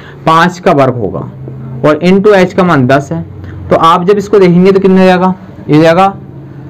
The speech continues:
पाँच पंजे पच्चीस, और पच्चीस की गुणा कर लेंगे इससे दस से, तो दो सौ पचास, दो सौ पचास पाई और बटे में कितना जाएगा, तीन,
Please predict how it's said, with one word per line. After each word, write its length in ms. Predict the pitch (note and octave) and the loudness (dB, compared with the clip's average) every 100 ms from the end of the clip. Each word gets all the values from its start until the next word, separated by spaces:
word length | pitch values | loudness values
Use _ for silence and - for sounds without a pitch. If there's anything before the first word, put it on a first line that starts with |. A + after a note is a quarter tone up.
| - - | -8 -2
पाँच 300 | E3 F3+ - | 0 0 -2
पंजे 260 | G3 G3 G3 | 0 2 2
पच्चीस, 560 | E3+ - B3+ B3 - | -2 -2 -2 -2 -4
और 140 | - D3 | -6 -4
पच्चीस 380 | D#3 - F#3+ | -4 -2 -2
की 60 | G3 | 0
गुणा 140 | F#3 | 2
कर 100 | F#3 | 2
लेंगे 260 | F#3 F#3 F#3 | 2 4 2
इससे 140 | F#3 | 0
दस 200 | D#3 E3 | 0 0
से, 80 | - | 0
तो 80 | F#3+ | 0
दो 160 | D#3 D#3+ | 2 0
सौ 120 | E3+ | 0
पचास, 480 | C#3 C3 G2+ F#2 - | -2 0 -2 -2 -4
दो 200 | B2+ D3+ D#3+ | 0 2 2
सौ 140 | G3 | 0
पचास 480 | F3+ F3+ F3 F3 - | 0 2 0 0 -2
पाई 260 | D#3+ D#3 G#3 | 0 0 0
और 180 | - D#3 | 0 0
बटे 240 | D3+ F3 | 0 -2
में 80 | E3+ | -4
कितना 160 | E3 D3+ | -2 -2
जाएगा, 240 | C#3+ E3 | 0 -2
तीन, 340 | E3+ A2+ F#2 | -2 -4 -4